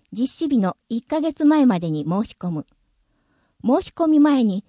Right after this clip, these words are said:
事前に電話などでご相談いただければ日程調整がスムーズに進みます。四、日程等調整。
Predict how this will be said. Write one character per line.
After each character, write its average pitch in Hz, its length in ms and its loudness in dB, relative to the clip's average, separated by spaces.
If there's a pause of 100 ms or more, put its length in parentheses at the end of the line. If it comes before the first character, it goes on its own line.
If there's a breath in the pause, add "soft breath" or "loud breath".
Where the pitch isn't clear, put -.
事 214 140 -6
前 311 160 0
に 285 220 4
電 262 200 2
話 302 140 4
な 302 140 2
ど 233 100 0
で 170 140 -4
ご 190 160 -2
相 269 220 0
談 254 160 0
い 254 40 2
た 240 140 -4
だ 240 100 -4
け 202 140 -4
れ 175 80 -2
ば 151 180 -10 (220)
日 220 280 -2
程 302 200 -4
調 302 200 -2
整 185 280 -4
が 160 160 -6
ス - 160 -2
ム 285 140 6
ー 277 40 4
ズ 185 140 -4
に 160 100 -4
進 180 340 -6
み 160 120 -2
ま 156 100 -6
す。 - 140 -20 (1000)
四、 254 280 -2 (420)
日 262 180 2 (120)
程 330 160 -2
等 240 320 -2
調 214 240 -4
整。 185 360 -8